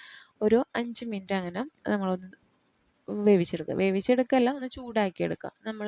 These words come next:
രണ്ടും നന്നായിട്ട് തന്നെ മൂപ്പ്, പരിപ്പ് നന്നായി വേവിച്ചെടുത്തിട്ടുള്ളതാണ്. അതുപോലെ തന്നെ മുളകും നന്നായിട്ട് പാകമായി വന്നിട്ടുള്ളതാണ്. അപ്പോൾ ഒന്ന്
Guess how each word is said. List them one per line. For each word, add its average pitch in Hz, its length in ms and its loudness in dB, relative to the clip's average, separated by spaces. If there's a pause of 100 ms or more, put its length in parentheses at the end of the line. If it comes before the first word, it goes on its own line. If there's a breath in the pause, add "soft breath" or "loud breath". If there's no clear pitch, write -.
(140)
രണ്ടും 226 360 -6
നന്നായിട്ട് 220 340 -12
തന്നെ 208 200 -16
മൂപ്പ്, 214 280 -6 (420 loud breath)
പരിപ്പ് 214 280 2
നന്നായി 226 280 -6
വേവിച്ചെടുത്തിട്ടുള്ളതാണ്. 202 920 -6
അതുപോലെ 180 320 -10
തന്നെ 190 200 -10
മുളകും 196 360 0
നന്നായിട്ട് 190 440 -2 (180)
പാകമായി 185 440 0
വന്നിട്ടുള്ളതാണ്. - 580 -10 (120)
അപ്പോൾ 220 180 -16
ഒന്ന് 226 160 -18